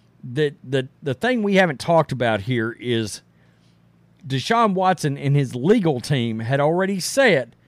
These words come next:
if they banned him for the season, they were suing the N F L. And then it would stay very public, and they, he would have a lawsuit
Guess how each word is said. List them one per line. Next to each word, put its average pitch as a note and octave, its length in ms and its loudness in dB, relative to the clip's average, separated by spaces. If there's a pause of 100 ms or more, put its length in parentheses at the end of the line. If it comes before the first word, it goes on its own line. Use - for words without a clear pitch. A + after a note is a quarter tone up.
(240)
if - 180 -12
they D3 140 4
banned F3+ 560 0
him C4 160 -2
for A#3+ 120 -2
the A3+ 140 0
season, E3 720 0
they F3+ 180 4
were D#3+ 200 2
suing F3+ 500 2
the C#3+ 180 -8
N C#3 140 -2
F B2+ 240 -2
L. B2+ 320 -2 (580)
And C3+ 160 -2
then D#3+ 120 0
it D#3+ 120 -4
would D3 160 -2
stay D#3 280 2
very C#3+ 340 2
public, A#2 460 0 (280)
and A2 440 -4
they, A#2+ 160 0 (160)
he D3+ 120 2
would C3+ 140 2
have C3 160 -2
a B2 60 -4
lawsuit C3+ 420 -2